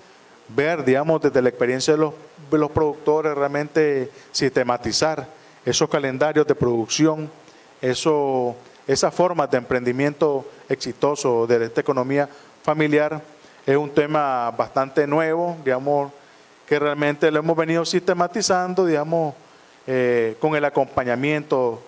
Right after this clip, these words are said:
de los, de los protagonistas y viceversa, también facilitando, digamos, en la elaboración de sustratos, eh, facilitando cómo mejorar esos tipos de infraestructura,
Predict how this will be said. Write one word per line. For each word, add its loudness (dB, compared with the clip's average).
de 0
los, 0
de 2
los 0
protagonistas -2
y -8
viceversa, 0
también -4
facilitando, 0
digamos, 2
en -4
la 2
elaboración 0
de 2
sustratos, -2
eh, 0
facilitando -2
cómo 2
mejorar 0
esos 0
tipos 0
de 2
infraestructura, -2